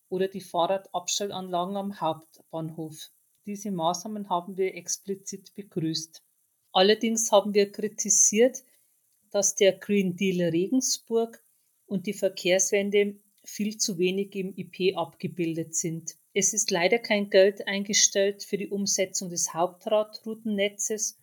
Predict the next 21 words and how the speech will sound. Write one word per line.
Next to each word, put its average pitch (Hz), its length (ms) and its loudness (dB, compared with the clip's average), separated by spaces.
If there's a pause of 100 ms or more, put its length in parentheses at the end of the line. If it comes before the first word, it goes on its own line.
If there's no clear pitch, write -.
oder 202 240 2
für 220 140 -2
die 196 160 2
Umsetzung 208 920 -4 (200)
der 190 100 2
Maßnahmen 185 600 0
aus 175 200 -10
dem 196 120 -10
Beteiligungsverfahren 196 1300 -4
zur 190 120 -10
Verkehrsberuhigung 190 1000 -2
Altstadt. - 640 -2 (200)
Ich 220 180 -6
hatte 220 280 2
vorgeschlagen, 208 1040 2 (160)
die 196 80 0
Mobilitätsdrehscheibe 190 1400 0
am 180 120 -4
unteren 180 540 -6
Wörth 175 320 2
zu, - 240 -8